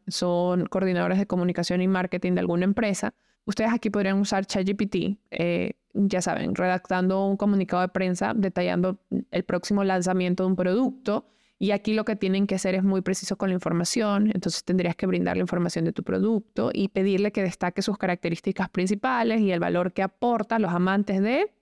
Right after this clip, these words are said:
tal nicho del producto, ¿no? También podrías crear una serie de publicaciones para redes sociales para la próxima venta de Black Friday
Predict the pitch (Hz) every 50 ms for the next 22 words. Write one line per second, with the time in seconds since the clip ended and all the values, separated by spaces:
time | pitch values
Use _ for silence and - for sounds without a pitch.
0 | _ _ - 185 185 190 202 196 196 190 196 - 196 185 175 - - - 80 -
1 | - - - - 196 247 359 392 _ _ _ _ _ _ _ - 220 220 233 220
2 | 240 226 220 220 320 349 - 226 185 196 190 - - 202 202 202 208 208 208 214
3 | 208 202 202 208 208 - _ - 190 190 190 - 185 196 196 180 - 180 180 -
4 | 214 214 214 214 220 - 190 185 - - 190 180 - 202 - 240 208 202 190 185
5 | 202 240 254 - - - - 196 185 185 180 180 - 185 180 - 214 208 202 196
6 | 196 190 196 190 190 196 190 196 190 185 185 - - - 214 214 208 196 190 202
7 | 220 214